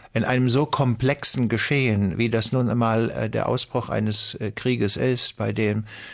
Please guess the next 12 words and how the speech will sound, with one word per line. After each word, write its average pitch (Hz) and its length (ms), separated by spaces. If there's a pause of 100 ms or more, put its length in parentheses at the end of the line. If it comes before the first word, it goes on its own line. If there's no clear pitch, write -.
(180)
ganz 117 300
viele 123 440
Akteure 120 500
mit 113 220
eine 110 240
Rolle 117 300
spielen, 101 640 (680)
ist 117 180
es - 340
zwingend 143 500
erforderlich, 113 1080
die 92 380